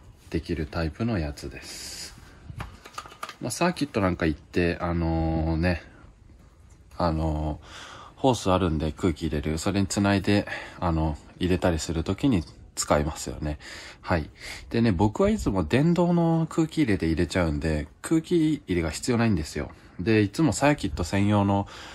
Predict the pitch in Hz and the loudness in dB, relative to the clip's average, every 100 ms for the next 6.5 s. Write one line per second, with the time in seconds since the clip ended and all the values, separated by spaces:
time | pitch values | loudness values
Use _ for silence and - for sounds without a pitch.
0 | - - - 110 104 104 107 98 104 131 | -18 -20 -4 2 2 2 2 2 2 2
1 | 131 127 - 120 131 101 85 85 78 82 | 0 0 -4 0 2 4 2 0 -2 0
2 | 82 73 76 73 - 139 - 85 - - | 2 0 -2 -4 -4 -4 -2 -6 -6 -18
3 | - 95 - 107 87 101 127 143 135 98 | -8 -4 0 0 2 2 2 4 4 2
4 | 78 80 110 98 78 - - - - - | 0 0 2 2 0 -6 -14 -16 -10 -2
5 | 127 107 - 117 101 92 85 85 90 76 | 0 0 4 4 4 4 4 6 4 4
6 | 78 90 - 110 | 2 0 0 -4